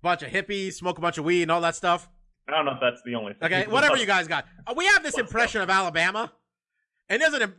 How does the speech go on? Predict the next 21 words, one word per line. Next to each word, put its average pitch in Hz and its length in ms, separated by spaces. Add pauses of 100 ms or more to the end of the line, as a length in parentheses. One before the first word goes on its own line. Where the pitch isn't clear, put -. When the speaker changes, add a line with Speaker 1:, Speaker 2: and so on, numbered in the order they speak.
Speaker 1:
and 208 140
there's 294 160
an 277 80
opportunity 233 480
for - 140
you 208 160
guys 202 400
to 156 100
fight 208 240
against 160 380
that. - 260 (720)
All 156 100
right? 185 320
Or 302 520 (140)
you 190 140
could 185 140
lean 226 420
right 220 240
into 226 280
it, 247 180 (520)
and 175 580